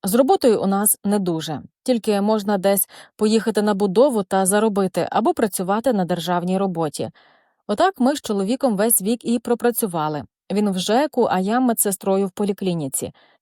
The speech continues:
Статків не мали. Жили від зарплати до зарплати, сина ростили. А потім в чоловіка знайшли ту недугу.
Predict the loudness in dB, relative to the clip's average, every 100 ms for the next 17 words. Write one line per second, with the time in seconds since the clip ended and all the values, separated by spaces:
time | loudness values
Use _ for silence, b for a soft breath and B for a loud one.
0 | -4 -2 0 0 -2 0 2 2 0 -2
1 | -4 -8 _ -8 2 4 4 2 0 0
2 | -4 0 0 0 -2 -2 -2 -2 -2 -2
3 | 0 -2 -4 -6 -2 0 4 4 4 2
4 | 0 -2 -2 -2 -2 -4 _ _ _ _
5 | _ _ -6 -2 -2 0 -2 -2 -2 -2
6 | -2 -2 -2 -4 0 0 0 -2 -2 -6
7 | -8 -12